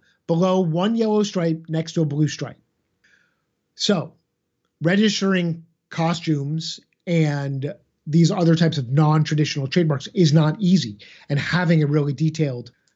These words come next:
description is important. But let's stick to the fun part, which is just that you can now tell people at your Halloween party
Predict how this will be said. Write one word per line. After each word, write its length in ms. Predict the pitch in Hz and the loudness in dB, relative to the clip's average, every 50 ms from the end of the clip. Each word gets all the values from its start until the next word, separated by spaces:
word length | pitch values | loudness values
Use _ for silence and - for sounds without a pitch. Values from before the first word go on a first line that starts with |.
| _ - | _ -6
description 600 | 156 147 - - 180 160 165 - 156 143 - - | -4 -4 0 0 0 0 0 0 -4 -4 -4 -2
is 160 | - 160 135 143 | -2 -2 0 0
important. 500 | 131 - - 165 160 - - - - _ _ _ _ _ _ _ _ - | -4 -2 0 0 0 0 -2 -10 -16 _ _ _ _ _ _ _ _ -2
But 300 | 202 190 170 170 165 - _ _ | 0 0 0 -2 -8 -14 _ _
let's 180 | 170 180 180 - | -8 -8 -8 -4
stick 180 | - 214 208 - | -4 -4 -2 0
to 100 | 202 180 | 0 0
the 100 | 170 165 | 0 -2
fun 240 | - 185 180 165 | -2 -2 -2 -2
part, 280 | 165 160 143 131 - - | -2 -4 -8 -10 -10 -8
which 180 | 156 151 139 - | -8 -8 -4 -4
is 100 | 156 131 | -4 -2
just 280 | - 180 170 165 - | 0 0 0 0 0
that 280 | 175 160 147 143 - _ _ _ _ _ _ _ - | -2 -2 -2 -4 -8 _ _ _ _ _ _ _ -6
you 300 | 143 151 190 214 226 214 | 2 4 6 6 6 4
can 200 | - 214 202 190 | 2 0 0 2
now 300 | 185 185 180 175 170 170 | 2 0 0 0 -2 -2
tell 300 | 165 - 185 185 180 175 | -2 -2 -4 -4 -4 -4
people 400 | 160 170 175 131 151 143 143 - | -4 -6 -6 -6 -6 -8 -8 -8
at 180 | 165 156 151 143 | -8 -8 -4 0
your 180 | 151 160 160 | 2 2 2
Halloween 460 | 143 160 156 147 139 147 156 160 156 | 2 0 -4 -4 -2 -2 0 -2 -2
party 360 | 151 151 131 120 123 123 120 | -2 -4 -8 -10 -10 -12 -14